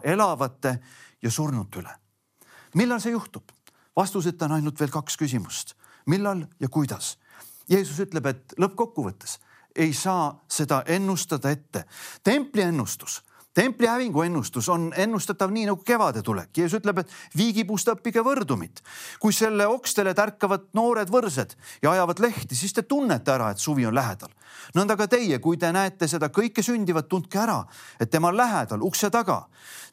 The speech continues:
Tõesti, ma ütlen teile, see sugupõlv ei kao enne, kui see on sündinud.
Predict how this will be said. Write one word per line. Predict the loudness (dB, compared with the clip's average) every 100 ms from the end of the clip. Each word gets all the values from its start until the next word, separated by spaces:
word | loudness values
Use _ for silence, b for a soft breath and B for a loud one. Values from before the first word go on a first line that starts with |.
| 0
Tõesti, | 4 4 2 0
ma | 0
ütlen | 0 0
teile, | 2 0
see | 0 0
sugupõlv | 0 0 0 2 2 2
ei | -2 2
kao | 2 2 0
enne, | -2 -2 -2 -6 b b
kui | -2 0
see |
on | 0
sündinud. | 0 0 -2 -4 -6 -14